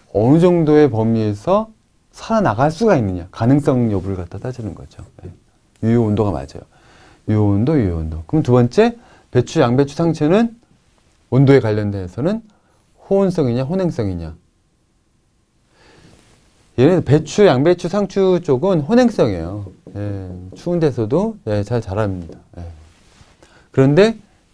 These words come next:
이제 배추, 상추 종자는 저온에 가면 화분화, 화분화가 된다는 거예요. 꽃눈이 나온다는 거죠, 꽃눈이.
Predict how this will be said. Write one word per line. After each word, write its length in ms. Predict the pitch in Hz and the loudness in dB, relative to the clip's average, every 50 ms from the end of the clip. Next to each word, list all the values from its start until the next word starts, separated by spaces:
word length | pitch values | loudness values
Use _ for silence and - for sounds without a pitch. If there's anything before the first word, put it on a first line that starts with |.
| - | -14
이제 300 | - 95 101 92 87 - _ _ _ _ _ _ _ - | -6 -4 -2 -2 -2 -6 _ _ _ _ _ _ _ -4
배추, 260 | - 123 123 - - | 0 0 0 0 -2
상추 480 | - 190 208 208 - - 156 113 - - - _ _ _ _ _ _ _ _ _ _ _ _ _ _ | -2 0 0 0 0 0 0 0 0 -2 -14 _ _ _ _ _ _ _ _ _ _ _ _ _ _
종자는 560 | - 120 123 107 117 110 120 156 196 214 - - _ _ _ _ _ _ _ _ _ _ | 0 0 2 2 2 2 2 2 2 0 -4 -8 _ _ _ _ _ _ _ _ _ _
저온에 540 | - - 110 117 120 135 143 156 160 151 147 | -6 0 4 4 4 6 4 4 2 2 0
가면 320 | - 101 101 101 104 107 | 0 -4 -2 -2 -2 -2
화분화, 640 | 107 107 - - 196 196 180 165 147 117 95 85 - _ _ _ | -4 -4 0 2 2 4 4 2 -2 -4 -4 -6 -10 _ _ _
화분화가 500 | - - 202 208 196 190 185 170 156 135 | -6 0 0 0 0 0 -2 -2 -4 -4
된다는 380 | 101 101 101 101 104 95 90 85 | -4 -4 -4 -4 -6 -8 -8 -12
거예요. 140 | 80 - - _ _ _ _ _ _ _ _ _ - _ _ _ _ - - _ _ | -16 -20 -20 _ _ _ _ _ _ _ _ _ -20 _ _ _ _ -20 -20 _ _
꽃눈이 280 | - 202 208 208 208 202 | 0 2 2 2 2 2
나온다는 420 | 156 104 104 110 113 104 95 92 | 0 0 0 -2 -2 -4 -4 -6
거죠, 240 | 82 82 82 120 120 | -8 -10 -10 -10 -8
꽃눈이. 520 | - 139 131 110 95 87 90 110 143 165 | -6 -6 -4 -4 -6 -6 -8 -8 -10 -10